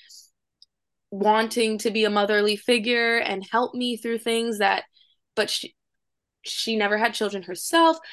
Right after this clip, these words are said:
There's just little things that, like, I can see, um, I can see what you're doing, but I, I truly, I can't accept it right now. Like, there's a barrier here and, like, I just don't want it. Like, I don't want that type of love right here. So there was a lot of, like,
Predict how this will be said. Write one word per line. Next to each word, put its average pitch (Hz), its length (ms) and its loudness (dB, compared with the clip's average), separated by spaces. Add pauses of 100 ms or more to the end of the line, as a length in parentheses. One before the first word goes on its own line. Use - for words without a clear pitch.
(120)
There's 269 180 0
just 285 160 -4
little 262 200 -2
things 254 360 -2
that, 226 200 2
like, 208 260 0 (340)
I 233 140 2
can 262 220 -2
see, 262 560 0
um, 226 320 -2 (380)
I 233 100 4
can 285 140 -4
see 285 220 0
what 262 140 0
you're 226 140 2
doing, 254 560 0 (140)
but 214 200 4
I, 220 160 2
I 208 180 4
truly, 233 440 -4
I 196 60 -4
can't 240 280 -2
accept - 460 -4
it 285 140 -4
right 294 260 -2
now. 302 320 2
Like, 214 180 0
there's 202 240 -2
a 208 40 -2
barrier 226 520 2
here 262 240 -2
and, 226 200 -4
like, 196 180 -6
I 190 80 -4
just 196 180 -6
don't 170 200 -4
want 196 280 0
it. 277 220 -4
Like, 190 140 -4
I 180 80 -2
don't 196 300 -4
want 214 200 0
that 226 140 -2
type - 200 -4
of 170 140 -10
love 233 300 0
right 240 180 -2
here. 240 400 -4 (380)
So - 100 -4
there 254 140 6
was 262 100 4
a 269 40 0
lot 254 180 6
of, 220 80 -4
like, 214 240 0